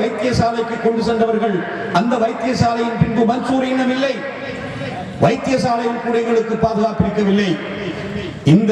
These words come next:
சூழ்நிலைகளில் தலைவர் அஷ்ரப் அவர்கள் விட்ட இடத்திலிருந்து அரசியல் செய்ததனால் நாங்கள்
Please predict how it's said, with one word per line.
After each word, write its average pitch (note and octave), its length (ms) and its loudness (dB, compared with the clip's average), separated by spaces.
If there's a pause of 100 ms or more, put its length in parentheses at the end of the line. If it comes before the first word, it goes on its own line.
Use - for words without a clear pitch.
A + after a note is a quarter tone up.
(140)
சூழ்நிலைகளில் G3+ 720 2
தலைவர் G3+ 340 2
அஷ்ரப் A3 280 0
அவர்கள் G3+ 280 0
விட்ட G3+ 200 0 (140)
இடத்திலிருந்து A3+ 580 0
அரசியல் A#3+ 440 -2
செய்ததனால் A#3+ 500 0 (840)
நாங்கள் G3 420 2